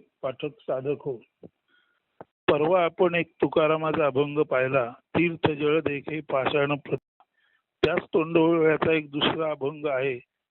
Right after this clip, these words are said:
"तीर्थी धोंडा पाणी". तर परवाचा जो अभंग आहे, तो अभंग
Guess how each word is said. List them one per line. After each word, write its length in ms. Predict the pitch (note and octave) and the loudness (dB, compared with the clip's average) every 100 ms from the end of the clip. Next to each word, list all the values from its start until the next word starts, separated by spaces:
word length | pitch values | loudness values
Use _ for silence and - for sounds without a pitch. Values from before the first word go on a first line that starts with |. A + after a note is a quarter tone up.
| _ F3+ | _ 0
"तीर्थी 400 | E3 D3 F#3 F3+ | 0 0 -4 -2
धोंडा 460 | - D3 D3 D3+ | 0 0 2 0
पाणी". 440 | D3+ C#3+ C3 B2 A2 _ _ _ _ _ - | 2 0 -2 -6 -14 _ _ _ _ _ -2
तर 100 | F3 | -2
परवाचा 640 | - D#3 D3+ E3+ E3 F#3 | 2 2 4 2 4 4
जो 200 | F#3 F3+ | 6 4
अभंग 280 | D3+ F3 E3+ | 4 0 2
आहे, 300 | F3+ D3 E3 E3+ | 2 2 0 -4
तो 600 | _ _ - F#3 G3 G3 | _ _ 4 6 6 4
अभंग 560 | F3+ D3 E3+ F3 F3 | 0 0 -2 0 0